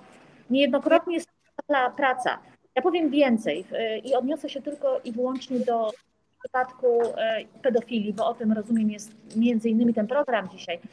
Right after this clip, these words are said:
Ja pamiętam, jak, e, byłam w zeszłej kadencji Sejmu, przecież nikt tego tematu z posłów i posłanek nigdy nie ruszał w Sejmie. W ogóle nie istniał, nie był na agendzie. I pamiętam, jak, e, Agata Diduszko zaprosiła mnie do,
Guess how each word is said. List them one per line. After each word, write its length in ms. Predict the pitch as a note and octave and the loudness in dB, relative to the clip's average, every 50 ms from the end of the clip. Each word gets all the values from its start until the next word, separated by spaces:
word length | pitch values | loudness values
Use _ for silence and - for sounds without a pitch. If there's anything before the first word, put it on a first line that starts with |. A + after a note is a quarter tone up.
| _ - - - _ _ _ _ _ - | _ -20 -20 -20 _ _ _ _ _ 2
Ja 100 | - B3 | 4 4
pamiętam, 640 | A#3+ C#4 C4 B3+ C#4 D#4 F#4 F#4 E4 - C#4+ C4 B3+ | 4 4 2 0 2 0 0 -2 -2 -2 0 0 0
jak, 380 | B3+ B3+ A#3+ A3+ A3 A3+ - - - | 2 2 2 2 0 -2 -6 -10 -6
e, 220 | A#3 - A3 A3 | -2 0 0 0
byłam 280 | G#3+ G#3+ C4+ D#4 D4+ C4 | 0 0 0 0 0 0
w 20 | |
zeszłej 280 | A3 C4+ C4+ - C#4+ B3+ | 0 0 0 -2 -2 -2
kadencji 400 | - A#3 A3 A#3+ A3+ A3+ - A#3+ | 0 0 0 0 -2 -2 -4 -8
Sejmu, 460 | - - A#3 G3+ F#3+ F#3 F3+ F#3+ G3+ | -6 -2 0 0 0 0 -4 -8 -14
przecież 380 | G#3+ - C#4 - C#4+ - - C#4+ | -12 -12 -10 -10 -10 -10 -10 -12
nikt 220 | E4 F4 - - | -14 -14 -4 0
tego 180 | D#4+ D4 D4 C#4+ | 2 2 2 2
tematu 600 | C#4+ C#4+ B3+ B3 B3+ B3 A#3+ B3 B3 A3 A#3 B3+ | 2 0 0 0 0 -2 -2 -2 -2 -2 -2 -2
z 100 | - - | -6 -6
posłów 340 | - C4+ C4+ C4 - D4 - | -4 -4 -4 -4 -4 -10 -10
i 60 | C#4 | -10
posłanek 500 | - B3+ A#3+ - B3 B3 A#3+ B3 A#3+ - | -10 -10 -10 -6 -4 -4 -4 -4 -4 -2
nigdy 280 | B3 B3+ A3+ G#3 - A#3+ | -2 0 0 0 0 2
nie 140 | A#3 A#3 A#3 | 2 2 2
ruszał 320 | A#3 A#3 A#3+ A#3 A3 G#3 | 2 0 -2 -2 -2 -4
w 40 | A3+ | -4
Sejmie. 400 | A#3+ A3+ G3+ - _ _ - G4 _ _ _ _ _ _ _ - | -4 -4 -4 -6 _ _ -20 -20 _ _ _ _ _ _ _ -4
W 40 | D4+ | -4
ogóle 300 | D4 D4 D4 C#4+ C4+ C#4+ C#4+ - - - - - _ - | -2 0 0 0 0 -2 -4 -14 -20 -20 -20 -10 _ 0
nie 120 | B3 C4 | 0 0
istniał, 640 | B3 - - _ _ _ - - G3+ F#3+ F#3+ G3 | 0 -2 -8 _ _ _ -4 -4 -2 -2 -2 0
nie 120 | G#3 A3 A#3 | 0 0 2
był 100 | A3 B3+ | 2 2
na 160 | A#3+ B3 A3+ | 0 0 2
agendzie. 480 | - A3+ G#3 A3 G3+ G3 F#3 - - - | 0 2 4 4 4 4 2 -2 -6 -10
I 100 | - - - | -12 -10 -6
pamiętam, 400 | - A3+ - _ _ - D#4 C#4+ | -6 -6 -6 _ _ -4 -2 0
jak, 160 | C4 B3+ B3 - - - - - - - _ _ _ _ - | -2 -2 -4 -6 -12 -20 -20 -20 -20 -20 _ _ _ _ -2
e, 100 | - A3+ - | -2 0 0
Agata 440 | A#3 A3+ A3+ C#4 D4 - C#4 B3+ B3+ | 2 2 2 2 2 2 2 2 2
Diduszko 440 | A#3 A3+ A3 A#3 B3+ B3+ - - A#3 | 0 -2 -2 -2 -2 -2 -2 -4 -4
zaprosiła 520 | A3+ A3 - A#3 A3 - C4 B3+ A#3+ A#3 | -4 -4 -4 -6 -8 -4 -2 -2 -2 0
mnie 320 | A3 A3 G#3+ G#3+ G#3 G#3 G3+ | 0 0 0 -2 -4 -6 -6
do, 460 | G3 A3+ A3 G#3+ G#3 G3+ G3+ G3 G3 | -2 0 0 0 0 0 -2 -4 -6